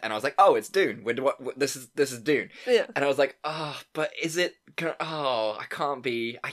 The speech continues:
Speaker 1: just can't be arsed." Like, it just
Speaker 2: Yeah.
Speaker 1: looks like it's gonna be three and a half hours long, and I'm just gonna be sitting there like, "I don't care. I just, I just don't care." What are, what are your thoughts?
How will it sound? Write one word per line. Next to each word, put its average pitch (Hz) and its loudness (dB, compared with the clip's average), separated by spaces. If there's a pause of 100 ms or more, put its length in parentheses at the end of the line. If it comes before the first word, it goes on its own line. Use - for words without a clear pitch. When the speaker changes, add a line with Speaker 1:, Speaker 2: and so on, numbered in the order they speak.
Speaker 1:
just 147 -4
can't 127 -4
be 117 -2
arsed." 104 -2
Like, 110 -4 (180)
it 139 2
just 247 2
Speaker 2:
Yeah. 190 0
Speaker 1:
looks 131 0
like 127 -2
it's 107 -10
gonna 113 -6
be 110 -4
three 123 -4
and 117 0
a 110 0
half 113 -2
hours 107 -4
long, 101 -8
and 104 -6
I'm 104 -10
just 104 -16
gonna 110 -12
be 107 -10
sitting 110 -8
there 104 -4
like, 92 -8 (420)
"I - -16
don't 139 -2
care. 117 -2
I 117 -10
just, - -12
I 123 -8
just - -12
don't 104 -4 (100)
care." 98 -6 (120)
What 131 4
are, 143 6
what 135 2
are 135 4
your 123 -2
thoughts? - -6